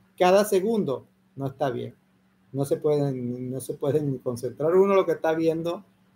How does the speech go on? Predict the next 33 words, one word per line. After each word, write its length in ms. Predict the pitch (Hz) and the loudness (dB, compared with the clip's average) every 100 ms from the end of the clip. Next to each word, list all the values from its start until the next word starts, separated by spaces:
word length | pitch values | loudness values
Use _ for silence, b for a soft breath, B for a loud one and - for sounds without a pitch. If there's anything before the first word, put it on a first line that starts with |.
| _ - | _ -10
el 140 | 123 | -4
desorden, 420 | 123 - 156 160 | -4 0 2 2
a 80 | 135 | 2
ver 200 | 131 135 | 0 0
qué, 200 | 147 - | -2 -2
qué 240 | 139 127 - | -2 -2 0
puede 220 | 143 143 | 2 2
uno 140 | 147 | 2
adivinar 460 | 131 123 117 131 139 | 0 0 0 -2 -2
allí. 360 | 143 151 151 - _ _ _ _ _ _ _ _ _ _ - | -2 -4 -8 -12 _ _ _ _ _ _ _ _ _ _ 0
Y 320 | 240 254 - | 2 2 0
en 200 | 165 156 | 0 2
la 120 | 151 143 | 2 4
alarma 440 | 143 147 151 156 | 4 2 2 0
de 60 | 139 | -2
incendio, 460 | 131 151 143 127 | -2 -2 0 0
y 40 | 120 | -2
si 140 | 127 | -2
llegan 320 | 127 139 165 | 0 2 0
los, 180 | 180 156 | 0 0
los 200 | 135 127 | 0 0
bomberos, 520 | 131 123 147 190 160 | -2 -2 0 0 -2
te 60 | 139 | -4
van 180 | 131 160 | -4 -4
a 100 | 160 | -4
poner 160 | 151 | -4
una 180 | 160 170 | -2 -2
multa 400 | 165 180 180 175 | -2 -4 -4 -2
a 40 | |
vida 220 | 143 143 160 | 0 0 0
y 60 | |
por 160 | 156 139 | -2 -4
haber, 280 | 123 120 | -2 -4